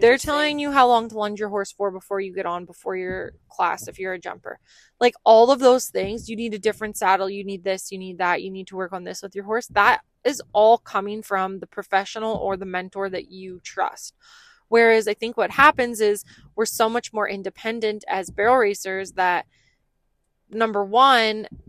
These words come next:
Speaker 1: we sometimes don't see these things happening, like, problems happening, until they become a big deal. And then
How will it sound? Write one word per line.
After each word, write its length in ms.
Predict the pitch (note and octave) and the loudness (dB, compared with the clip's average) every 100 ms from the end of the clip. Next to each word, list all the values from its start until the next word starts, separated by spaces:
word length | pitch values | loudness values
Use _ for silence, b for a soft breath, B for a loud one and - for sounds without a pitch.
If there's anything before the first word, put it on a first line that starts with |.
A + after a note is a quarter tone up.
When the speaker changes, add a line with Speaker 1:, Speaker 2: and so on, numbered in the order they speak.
| - | -20
Speaker 1:
we 360 | F#3 G#3 F#3+ - | -14 -12 -14 -18
sometimes 1400 | - - - B3 B3+ D4 C4+ A3+ G#3+ G3 G#3 B3 A#3+ | -16 -14 0 2 4 2 -2 0 2 0 -2 -8 -12
don't 520 | F#3+ F#3 A3 A3 G#3 - | -14 -2 0 0 -4 -10
see 680 | - - A3 G#3+ G#3+ G#3+ | -12 -12 -10 -8 -8 -8
these 200 | G3 G#3 | -10 -12
things 300 | - G3+ G3+ | -10 -10 -10
happening, 500 | - F#3+ - G3 G3 | -4 -4 -4 -8 -12
like, 180 | F#3+ F#3 | -12 -12
problems 380 | - G3+ F#3+ G3 | -4 -2 -2 -6
happening, 280 | F#3 F#3 F#3+ | -8 -8 -12
until 200 | F#3+ G3 | -10 -8
they 100 | F3+ | -8
become 280 | F#3 G3+ F#3 | -10 -14 -14
a 40 | |
big 220 | E3+ F3+ F#3+ | -12 -12 -8
deal. 400 | A#3+ G3+ F3 - | -2 0 -2 -4
And 160 | G3 G3+ | -8 -4
then 320 | G3 F#3+ | -4 -6